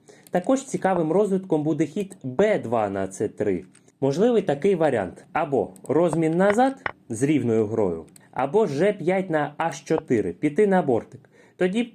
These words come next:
події можуть розгортатися наступним чином. Це три на Б чотири.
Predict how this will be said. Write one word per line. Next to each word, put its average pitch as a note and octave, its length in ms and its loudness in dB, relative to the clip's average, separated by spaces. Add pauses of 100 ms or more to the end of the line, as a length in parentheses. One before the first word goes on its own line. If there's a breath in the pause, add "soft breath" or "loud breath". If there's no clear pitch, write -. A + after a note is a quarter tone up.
(140)
події B2+ 340 0
можуть C#3 360 0
розгортатися A#2 720 -2
наступним A#2 580 -2
чином. F#2 360 -8
Це F3 180 0
три D#3+ 220 2
на C#3+ 120 2
Б A#2+ 140 0
чотири. G#2+ 540 -2